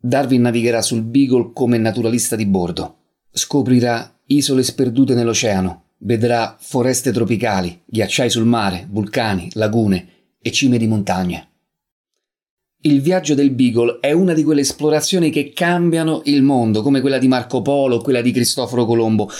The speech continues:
Nel corso del viaggio Darwin, che amava e studiava gli animali da sempre, ha finalmente la possibilità di incontrare e osservare un'incredibile quantità di specie viventi.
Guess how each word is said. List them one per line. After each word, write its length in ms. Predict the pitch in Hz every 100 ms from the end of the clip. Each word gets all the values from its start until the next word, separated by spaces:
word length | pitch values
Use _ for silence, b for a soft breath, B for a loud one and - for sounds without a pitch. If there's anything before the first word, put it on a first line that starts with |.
| B B
Nel 280 | 147 151 165
corso 360 | 180 208 185 151
del 160 | 143
viaggio 340 | 135 123 104 123
Darwin, 440 | 139 127 104 101
che 140 | 98 110
amava 280 | 120 123
e 40 | 104
studiava 460 | - 113 120 113
gli 80 | 110
animali 320 | 110 117 120
da 100 | 113
sempre, 640 | 107 117 104 101 95 117 117 B B B
ha 140 | 165
finalmente 800 | - - 170 170 175 196 196 190
la 100 | 151
possibilità 640 | 139 139 151 143 156 156 143
di 100 | 139
incontrare 800 | 139 160 160 160 185 185 180 -
e 80 |
osservare 540 | 139 - 147 151 170 165
un'incredibile 1040 | 165 180 170 185 190 180 214 175 196 190
quantità 480 | 147 156 139 151 165
di 100 | 143
specie 360 | 139 - 131 120
viventi. 580 | 117 98 92 98 -